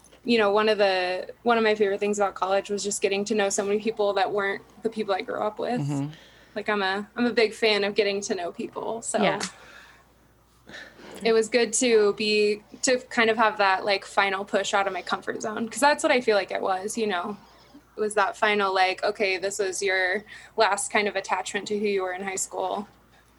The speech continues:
Speaker 1: Let's see what happens now."
Speaker 3: Yeah.
Speaker 1: <laughs>
Speaker 3: I mean,
Speaker 2: You were getting all grown up.
Speaker 3: she's all
Speaker 1: I
Speaker 3: grown
Speaker 1: know.
Speaker 3: up now.
Speaker 2: <laughs> So where did you meet your current boyfriend?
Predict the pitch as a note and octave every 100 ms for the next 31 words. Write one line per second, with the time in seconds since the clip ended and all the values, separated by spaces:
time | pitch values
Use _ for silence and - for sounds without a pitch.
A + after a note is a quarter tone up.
0 | _ _ - - G3+ - G3+ F#3+ F#3 -
1 | G#3 G#3 A#3+ A#3+ F#4+ F#3 D#3+ E3 C#4+ -
2 | _ - - - - - _ - - G3+
3 | G3 F#3 F3 - B3+ A#3+ A#3+ G#3+ A3+ -
4 | A3 A3+ B3 A#3 A#3 B3 A#3+ - C#4+ -
5 | - - - - - F4+ F4+ A4+ C5 C5+
6 | B4+ B4+ B4 F4+ - A#3 - - D4+ -
7 | - D4+ D4 C#4 - - - - - _
8 | _ - - - - F#3+ G#3 G#3+ G#3 G3
9 | F#3 F#3 F3+ F3+ - _ _ - - D#3
10 | D3+ C#3+ A#3+ B3+ - B2 B2+ - -